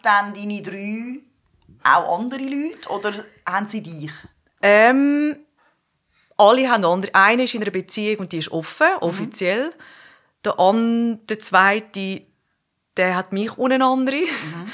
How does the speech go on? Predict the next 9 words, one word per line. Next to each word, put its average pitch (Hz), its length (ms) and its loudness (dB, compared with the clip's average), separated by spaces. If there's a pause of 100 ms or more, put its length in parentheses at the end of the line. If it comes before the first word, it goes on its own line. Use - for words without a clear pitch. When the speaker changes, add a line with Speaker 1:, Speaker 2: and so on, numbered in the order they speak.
Speaker 2:
<laughs> - 400 -20
Und 196 200 -6
der 170 80 -2
dritte, 196 440 -4
der 180 140 -4
hat 170 140 -8
mich 196 200 -4 (120)
und 180 240 -6
mehrere 175 440 2